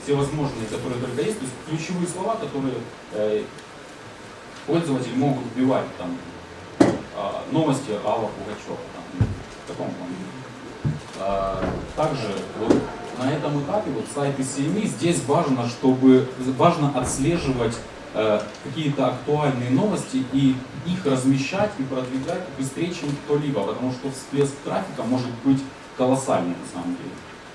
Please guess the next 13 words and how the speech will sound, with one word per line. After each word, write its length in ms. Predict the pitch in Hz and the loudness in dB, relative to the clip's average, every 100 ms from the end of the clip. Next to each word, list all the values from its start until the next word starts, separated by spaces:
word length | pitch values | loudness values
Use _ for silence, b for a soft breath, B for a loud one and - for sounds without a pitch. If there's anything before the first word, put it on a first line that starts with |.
| - | -6
То 60 | |
есть 120 | 110 - - 113 | -4 -4 -8 2
в 60 | |
этот 240 | 147 143 120 | 4 4 0
момент, 320 | 123 120 - | 0 0 0
например, 500 | 104 135 123 117 107 - - - | -2 -2 0 0 0 -4 -14 -8
э, 480 | 101 101 95 92 87 - - - - - - - | -2 0 0 0 -2 -6 -12 -16 -16 -16 -14 -10
ну, 80 | 110 107 | -8 -8
такая 240 | 104 92 | -6 -6
печальная 520 | - 107 147 131 104 | -6 -2 2 2 0
история, 420 | 98 - 98 90 87 - | -4 -6 -6 -4 -4 0
кто-то 220 | 143 127 | 0 0
умер. 360 | - 104 90 | -4 -4 -4